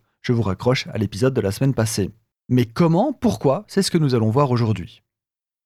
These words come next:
Autant l'alcool conduit vers le coma éthylique, l'alcool peut conduire au coma hydraulique, ou dit aussi coma hydrique. Le corps est une machine constamment en rééquilibrage. Si la vessie est pleine, elle se vide. Si le corps a chaud,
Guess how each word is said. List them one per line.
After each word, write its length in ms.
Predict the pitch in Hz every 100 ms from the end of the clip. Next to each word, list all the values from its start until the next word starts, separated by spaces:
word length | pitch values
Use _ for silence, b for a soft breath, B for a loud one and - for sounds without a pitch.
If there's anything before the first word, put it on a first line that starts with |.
| _ -
Autant 220 | 202 277
l'alcool 420 | 226 190 190 165
conduit 380 | - 143 135 156
vers 140 | 127
le 80 | 110
coma 480 | 110 113 110 101 -
éthylique, 580 | 107 - 117 202 - - -
l'alcool 520 | 175 254 - 147 247
peut 140 | - 196
conduire 540 | 139 117 123 196 - -
au 100 | 113
coma 420 | 113 110 156 - _
hydraulique, 520 | 226 190 160 127 92 - _ _
ou 300 | 185 220 247 _
dit 160 | 131 139
aussi 300 | 131 - 190
coma 400 | 185 143 151 170 -
hydrique. 500 | 160 131 101 - - _ _ _ _ -
Le 160 | 107
corps 520 | 110 196 160 107 - -
est 140 | 131
une 80 | 190
machine 320 | 185 180 233
constamment 520 | 220 190 190 190 196 131
en 40 |
rééquilibrage. 920 | 123 151 - 139 123 113 107 85 - - _ -
Si 180 | - 156
la 100 | 117
vessie 360 | 104 - 113
est 60 | 107
pleine, 380 | 135 165 196 196 -
elle 140 | 190
se 120 | -
vide. 400 | 196 185 139 98 - _
Si 180 | - 214
le 100 | 156
corps 220 | 156 110
a 60 | 98
chaud, 340 | - 143